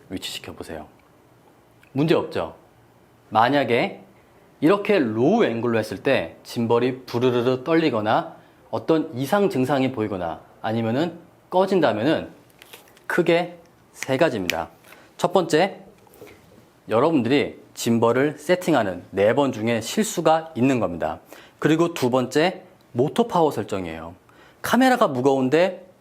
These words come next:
모터 파워 설정이 로우로 되어 있거나, 네. 그리고 마지막은 맞습니다. 지운테크도 기계예요. 고장을 완전히 배제할 순 없습니다.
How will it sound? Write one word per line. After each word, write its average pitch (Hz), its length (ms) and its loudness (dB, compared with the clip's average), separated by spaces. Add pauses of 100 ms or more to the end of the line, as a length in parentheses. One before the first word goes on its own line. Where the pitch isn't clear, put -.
(140)
모터 120 300 -2
파워 131 220 2
설정이 131 340 -2
로우로 123 380 2
되어 92 180 -8
있거나, 85 400 -10 (240)
네. 87 200 -8 (360)
그리고 214 420 2
마지막은 117 840 2
맞습니다. 107 460 -2 (280)
지운테크도 190 920 0
기계예요. 104 800 0 (600)
고장을 143 920 0
완전히 110 500 0
배제할 120 460 -2
순 160 300 -4
없습니다. 90 680 -2